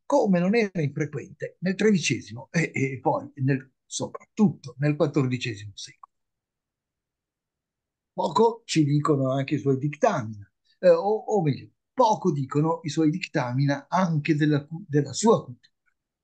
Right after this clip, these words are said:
Egli appare <clears throat> ancora assai lontano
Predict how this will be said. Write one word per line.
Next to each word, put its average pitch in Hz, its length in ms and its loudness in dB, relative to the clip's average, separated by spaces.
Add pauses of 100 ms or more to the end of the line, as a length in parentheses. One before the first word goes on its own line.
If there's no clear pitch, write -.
(440)
Egli 196 320 4
appare 156 560 0
<clears throat> - 720 0
ancora 156 520 2
assai 240 440 2
lontano 147 800 2